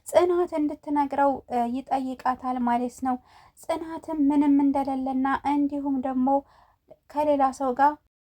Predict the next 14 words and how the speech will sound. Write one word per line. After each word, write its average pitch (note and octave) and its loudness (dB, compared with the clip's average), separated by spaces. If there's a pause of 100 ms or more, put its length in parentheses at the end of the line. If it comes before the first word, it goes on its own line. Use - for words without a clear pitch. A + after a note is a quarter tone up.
(500)
እንደምታወራ D4+ 0 (120)
ትነግረዋለች። B3 -4 (140)
ነገር D4 -2
ግን C4+ -6
ከድሮ C4+ -4 (120)
ከሰራተኛ C4 -2 (140)
ክፍሏ C4 -10 (160)
ገብታ B3 -12 (880)
ብቻዋን F4 0 (560)
እዛው E4 0
እያወራች D4 0 (480)
ለኪራ C#4 -2
አባት B3 -2
ደውላ A#3+ -2